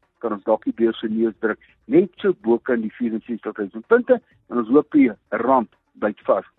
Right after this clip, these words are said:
daar waar hy vasbyt. Hoorie, julle moet 'n pragtige naweek hê. Dis, eh, dis 'n lekker naweek. Ek weet nie een of ander sportfasiliteit jy is nie, uh, uh, maar, uh, ja.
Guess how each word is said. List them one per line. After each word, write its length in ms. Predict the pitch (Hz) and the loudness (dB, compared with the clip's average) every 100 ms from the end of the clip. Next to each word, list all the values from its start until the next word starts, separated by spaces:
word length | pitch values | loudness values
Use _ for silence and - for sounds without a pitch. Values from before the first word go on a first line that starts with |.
| - | -4
daar 160 | 104 | -2
waar 100 | 104 | -2
hy 80 | 95 | -2
vasbyt. 360 | 117 104 - - - - | -4 -6 -8 -16 -18 2
Hoorie, 300 | 190 269 220 - - _ | 4 4 2 -4 -20 _
julle 160 | - 233 | 2 4
moet 140 | 247 | 4
'n 100 | 254 - | 2 0
pragtige 560 | - 254 - - 208 214 | 0 0 0 0 2 4
naweek 420 | 190 175 165 - | 4 6 4 2
hê. 180 | 104 151 | -2 -4
Dis, 260 | 131 127 - | -6 -4 2
eh, 180 | 151 143 - _ | 4 2 -2 _
dis 120 | - - | -4 2
'n 100 | 190 | 4
lekker 280 | 185 208 | 4 2
naweek. 320 | 175 175 170 156 | 2 4 2 -2
Ek 140 | 131 | 0
weet 140 | 190 | 0
nie 220 | 214 190 175 | 0 -2 0
een 80 | |
of 120 | 190 - | 0 0
ander 220 | 180 151 | -2 -2
sportfasiliteit 880 | - 180 151 180 - 320 - 147 - | -4 -6 -2 -2 -2 -6 0 0 0
jy 100 | - | -2
is 160 | - | -2
nie, 120 | 311 - _ - _ - | -4 -6 _ -20 _ -4
uh, 60 | - 139 135 - | 2 4 2 2
uh, 140 | - 120 | 0 2
maar, 200 | 123 123 | 2 4
uh, 80 | 131 | 4
ja. 200 | 123 | 4